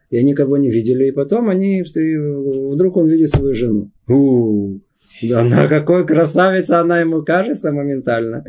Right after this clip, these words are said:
Как он, так сказать, доволен ей, он это, любое ее движение, просто его, он, он, он про-, такой, но это самое то, что должно быть. Это тогда, когда мы сохраняем себя это. Теперь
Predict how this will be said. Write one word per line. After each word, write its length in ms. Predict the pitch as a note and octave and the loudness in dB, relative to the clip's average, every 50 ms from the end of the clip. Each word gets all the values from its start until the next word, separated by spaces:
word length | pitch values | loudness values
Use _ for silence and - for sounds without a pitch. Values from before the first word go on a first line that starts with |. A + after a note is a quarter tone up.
| - - - - B2 - | -16 -20 -20 -16 -6 -2
Как 220 | D3+ D#3+ F3 E3+ | 0 2 2 2
он, 220 | G3 F#3 F3+ F3 D#3+ | 2 2 2 2 2
так 100 | E3+ D#3+ | 0 0
сказать, 260 | D#3 - E3 D#3 C3 | 0 0 0 2 2
доволен 520 | D#3 D#3 D3+ E3 G3 G#3 G#3 G3 F3+ E3+ | 2 2 2 2 2 2 2 2 2 2
ей, 340 | D#3 D3 C3 B2 A#2 A#2 A#2+ | 2 2 2 2 0 -2 -2
он 200 | B2 C#3 D3 D3+ | -2 -2 -2 -2
это, 160 | C#3+ C3+ C#3+ | 0 -2 0
любое 400 | C3+ C#3 C#3+ B2+ C#3 E3+ F#3 F#3 | 0 0 0 0 2 0 0 2
ее 120 | F#3 F3+ D#3+ | 0 0 0
движение, 640 | C#3 D#3 D#3 C3 C3 E3+ F#3 G3 G3 F#3+ F3+ F3 D#3 | 0 0 0 2 2 0 2 2 0 0 -2 -4 -4
просто 320 | D#3 D#3+ D#3+ D3+ D3+ D#3 D#3 | -4 -4 -4 -4 -2 -2 -2
его, 340 | D3 D#3 E3+ E3+ E3+ E3+ | -2 0 0 0 0 0
он, 160 | E3 E3 D#3+ D#3 | 0 0 0 0
он, 140 | D#3 D#3 | 0 0
он 160 | D#3 D3+ D3 C#3+ | -2 -2 -4 -4
про-, 220 | D3 D3 C#3+ C#3 | -4 -4 -4 -4
такой, 1600 | C#3+ C#3+ C#3 - - D3 D3 C#3+ C3+ C#3 C#3 C#3 D3 C#3 C3+ C#3 C3+ C#3+ C3+ C3+ C#3 C3+ C#3 C#3 C3 C3 B2+ A#2+ A2+ A2 G#2 - - - - - - - - - - - - - - - F#3+ F3 D3+ D3+ D3+ _ _ _ _ _ _ _ _ _ _ _ _ _ _ - | -4 -2 0 0 0 2 0 0 -2 -2 -2 -2 -2 -2 -2 -2 -2 -2 -2 -2 -2 -2 -2 -4 -4 -4 -4 -4 -6 -6 -4 -2 -2 0 0 0 -2 -2 -2 -4 -6 -8 -12 -16 -18 -18 -18 -18 -18 -18 -20 _ _ _ _ _ _ _ _ _ _ _ _ _ _ -2
но 100 | - C#3 | 0 0
это 160 | F3 G#3 G3 | 2 2 0
самое 340 | - - G3 G3 F#3+ F#3 E3+ | 0 0 0 0 0 0 0
то, 100 | F3+ F3+ | -2 -2
что 140 | - - E3 | -4 -2 -2
должно 360 | D#3 F3 D#3 D3 D#3+ E3 D#3+ | -2 -2 -2 -2 -2 -2 -2
быть. 280 | D#3+ F#3+ F#3 D3+ A#2 - | -2 -2 -2 -4 -4 -4
Это 120 | A#2 - | -6 -6
тогда, 320 | - B2+ B2 C3+ D3 D#3+ D#3+ | -4 -2 -2 0 0 -2 -2
когда 280 | D#3 C3 C3+ D3 D3 | -2 -2 -2 -2 -2
мы 80 | D3 C#3 | -2 -2
сохраняем 600 | A#2 - A#2+ - B2+ B2+ B2+ C3+ D3 E3+ G3 F#3+ | -4 -6 -6 -6 -4 -4 -2 -2 0 0 0 -2
себя 320 | D3+ D3 B2+ A#2 A#2+ G#2 G#2 | -2 -4 -4 -6 -6 -6 -8
это. 220 | A2 - - - C3 _ _ _ _ _ _ _ _ _ _ _ _ _ _ _ | -10 -12 -16 -20 -20 _ _ _ _ _ _ _ _ _ _ _ _ _ _ _
Теперь 440 | - - - C3 C3 B2+ A#2 A#2+ | -14 -6 0 2 2 2 2 0